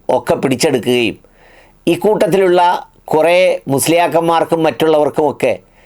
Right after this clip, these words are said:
എം എൽ എ കക്ഷത്തുണ്ട്, കയ്യിലുണ്ട് എന്നൊക്കെ ബോധ്യപ്പെടുത്തും വിധം കൂടെ തള്ളിക്കൊണ്ട് നടക്കാൻ വേണ്ടി നടന്ന ഒരു മുതൽ. അവസാനം മനസ്സിനുള്ളിൽ നിന്നും ഒരു ടെലിഫോൺ കോൾ ശബ്ദത്തിലൂടെ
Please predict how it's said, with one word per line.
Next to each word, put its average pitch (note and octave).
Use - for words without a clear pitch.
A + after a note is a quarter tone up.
എം D#3
എൽ G3+
എ G3
കക്ഷത്തുണ്ട്, D#3+
കയ്യിലുണ്ട് D3+
എന്നൊക്കെ C#3+
ബോധ്യപ്പെടുത്തും C3
വിധം C3
കൂടെ D3+
തള്ളിക്കൊണ്ട് C#3
നടക്കാൻ B2+
വേണ്ടി B2
നടന്ന G#2+
ഒരു A2
മുതൽ. F#2
അവസാനം D3+
മനസ്സിനുള്ളിൽ D3+
നിന്നും C#3+
ഒരു C#3+
ടെലിഫോൺ D#3+
കോൾ F#3
ശബ്ദത്തിലൂടെ D#3